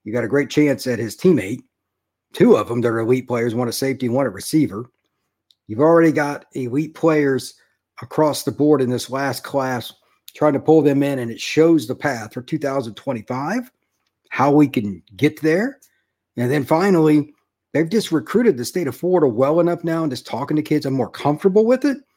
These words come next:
You're not gonna have a lot of leans right now, especially with Florida kids. They are by far the most impossible to figure out. Even the day before signing day, it's hard to figure some of these kids out. It's just different in Florida.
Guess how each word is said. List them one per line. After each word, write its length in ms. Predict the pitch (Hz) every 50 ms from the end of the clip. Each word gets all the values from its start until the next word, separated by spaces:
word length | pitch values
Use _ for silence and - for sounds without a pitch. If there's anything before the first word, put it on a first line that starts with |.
| _ _ _ _ _ _ _ _ -
You're 120 | 147 185
not 160 | 202 208 185
gonna 160 | 175 180 156 143
have 140 | 151 147
a 40 | 143
lot 220 | 135 135 135 127 127
of 100 | 101 117
leans 400 | 135 127 120 113 107 95 - -
right 180 | 98 82 -
now, 220 | 85 80 - - - _ _ _ _
especially 320 | - - 156 156 - 139
with 100 | 131 -
Florida 300 | - - 139 127 117 95
kids. 380 | - - - - _ - - - _ _ _ _ _ _ _ _
They 120 | - 131 139
are 260 | 139 139 143 151 151
by 260 | 123 156 156 165 165
far 460 | 160 - 180 165 143 107 - - - _ _ _ -
the 100 | 123 120
most 320 | 127 135 143 127 - -
impossible 760 | 160 175 180 170 - 135 160 175 147 - - 120 104 101 - -
to 80 | - 123
figure 340 | 123 147 139 135 143 143
out. 340 | 147 139 - 82 - - _ _ _ _ _ _ _ _
Even 280 | - 147 151 151 151 147
the 80 | 139 135
day 180 | 135 151 156
before 340 | 143 139 131 - 151 160 147
signing 320 | - - 156 143 127 113
day, 160 | 95 98 92 95
it's 100 | - -
hard 220 | - 139 139 139
to 80 | 127 123
figure 200 | - 143 135 123
some 180 | - 123 117
of 60 | 120
these 160 | 123 123 120 -
kids 240 | - 131 127 113
out. 160 | 123 101 90 -
It's 100 | - -
just 200 | - - - _
different 280 | 143 131 127 135 127 139
in 40 |
Florida. 380 | - - 147 147 131 - - -